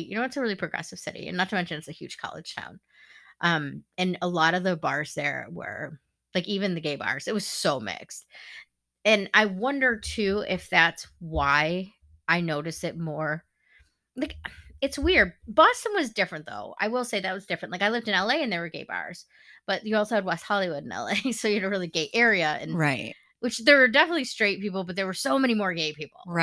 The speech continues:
Speaker 2: Right.
Speaker 1: But Boston was just like, um, a m-, m-, like a m-,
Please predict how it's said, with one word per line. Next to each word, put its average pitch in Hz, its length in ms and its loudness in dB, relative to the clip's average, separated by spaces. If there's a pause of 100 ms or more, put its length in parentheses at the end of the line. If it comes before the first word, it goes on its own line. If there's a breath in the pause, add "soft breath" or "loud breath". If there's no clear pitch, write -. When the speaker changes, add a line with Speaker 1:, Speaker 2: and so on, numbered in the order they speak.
(120)
Speaker 2:
Right. 127 180 -6 (380 loud breath)
Speaker 1:
But 208 140 2 (180)
Boston 240 540 6
was 180 200 -6
just - 320 -6
like, 160 360 -4
um, 175 340 -6
a 190 160 -4 (600)
m-, 180 260 -4
m-, 190 460 -8
like 170 180 -6
a 180 40 -10
m-, 175 400 -8